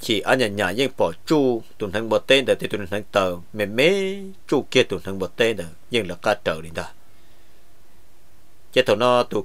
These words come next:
cứ mà dân muốn gì tiền xe chở, chỉ tụi cứ tụi tô, đó tụi tụi lòng tụi tô một bông đồ bốn đội lúc cứ hà tiêm đông trẻ. Chỉ tụi cứ tụi à tiệm ô lo. Nè tụi vô ta sầu thiên tụi lò lò na,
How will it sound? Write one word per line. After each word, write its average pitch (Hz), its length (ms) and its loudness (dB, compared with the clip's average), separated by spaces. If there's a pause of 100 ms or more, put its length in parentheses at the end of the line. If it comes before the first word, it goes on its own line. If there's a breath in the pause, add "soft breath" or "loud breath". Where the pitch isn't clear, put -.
cứ 110 180 -2
mà 107 100 0
dân 120 140 0
muốn 123 140 0
gì 95 100 -2 (100)
tiền 92 180 2
xe 131 240 4 (100)
chở, 101 320 4
chỉ 98 140 -2
tụi 85 180 -10
cứ 95 80 -6
tụi 117 140 -4
tô, 110 380 4 (260)
đó 104 140 6
tụi 90 160 -2
tụi 110 160 -2
lòng 104 120 4
tụi 92 80 -4
tô 110 200 4
một 85 220 -6
bông 120 180 2
đồ 104 80 -4 (100)
bốn 196 380 8
đội 98 180 4
lúc 113 160 0
cứ 117 140 0
hà 92 160 0
tiêm 107 200 0
đông 104 140 -2
trẻ. 90 300 0 (1300)
Chỉ 120 100 4
tụi 107 200 0
cứ 110 100 -2
tụi 135 160 6
à 107 60 8
tiệm 95 220 -2
ô 160 220 2
lo. 127 220 4 (1200)
Nè 131 120 6
tụi 127 200 2
vô 120 60 8
ta 113 220 2
sầu 107 320 2
thiên 131 200 4
tụi 117 100 0
lò 95 80 2
lò 90 160 -2
na, 101 360 2